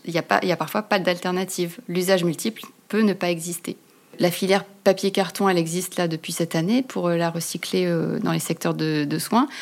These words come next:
La filière plastique n'existe toujours pas. La filière métal n'existait pas, donc c'est, c'était déjà le début.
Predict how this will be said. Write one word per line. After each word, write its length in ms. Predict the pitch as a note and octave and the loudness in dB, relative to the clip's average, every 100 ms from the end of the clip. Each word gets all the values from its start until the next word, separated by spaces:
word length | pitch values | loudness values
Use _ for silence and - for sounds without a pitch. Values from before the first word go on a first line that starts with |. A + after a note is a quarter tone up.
| - - | -12 -2
La 80 | F3+ | 0
filière 340 | - F#3+ G3 | 2 2 4
plastique 460 | - F#3 F3+ G3+ G3 | 4 2 2 -4 0
n'existe 460 | E3+ D#3+ E3 E3+ | 2 0 -4 -6
toujours 320 | E3 D#3+ D#3+ - | -6 -4 -4 2
pas. 260 | A3 E4+ - - - - - | 2 2 -4 -14 -12 -12 -2
La 160 | F3+ F3+ | 2 2
filière 300 | G3 G3 F#3 | 4 4 6
métal 380 | F3+ F3+ F#3 | 4 4 4
n'existait 440 | F3 E3+ E3 - D#3 | 6 4 2 0 2
pas, 260 | G#3 D4 F4+ | 4 2 2
donc 220 | F3+ E3 - | -4 -4 -4
c'est, 160 | D#3+ - | -4 -6
c'était 360 | - F3 E3+ E3 | -8 -6 -4 -4
déjà 320 | E3 D#3+ D#3+ | -2 0 0
le 60 | |
début. 360 | D3+ D#3 G#3 | 0 -2 0